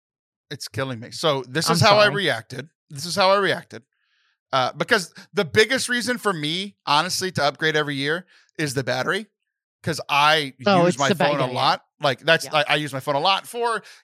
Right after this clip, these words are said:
Speaker 1: gaming, for work, for communication, for, like, I have a lot of, I, I have more time on my phone than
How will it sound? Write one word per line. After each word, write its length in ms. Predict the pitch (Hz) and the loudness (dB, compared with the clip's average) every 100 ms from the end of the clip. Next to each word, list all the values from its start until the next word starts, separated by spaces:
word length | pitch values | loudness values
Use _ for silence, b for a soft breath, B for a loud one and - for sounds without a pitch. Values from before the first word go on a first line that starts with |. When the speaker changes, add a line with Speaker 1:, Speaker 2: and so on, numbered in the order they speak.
| 165 | -2
Speaker 1:
gaming, 460 | 269 269 254 233 196 | 2 2 0 -4 -6
for 260 | 165 147 | -6 -4
work, 460 | 143 226 214 208 - | 4 6 6 2 -6
for 480 | - 147 143 131 131 | -10 -4 -2 -2 -4
communication, 720 | - 165 170 - 170 - 147 | -4 -4 -2 -2 -2 -4 -8
for, 200 | 151 143 | -6 -2
like, 160 | 143 131 B B | -2 -2 B B
I 140 | 190 208 | 4 6
have 240 | 214 202 | 6 4
a 160 | 170 160 | 2 0
lot 380 | 143 151 190 - | 2 6 4 4
of, 520 | 156 151 156 131 - - _ _ _ _ - | 4 4 4 -4 -20 -20 _ _ _ _ 2
I, 120 | 180 - | 2 4
I 180 | 196 202 | 4 4
have 340 | 220 190 139 | 4 2 0
more 360 | 160 190 214 202 | -4 0 0 0
time 240 | - 165 | 0 0
on 80 | 160 | 0
my 100 | 147 | -2
phone 420 | - 131 131 123 | -2 -2 -2 -6
than 560 | 107 127 120 117 113 104 | -6 -6 -6 -10 -16 -20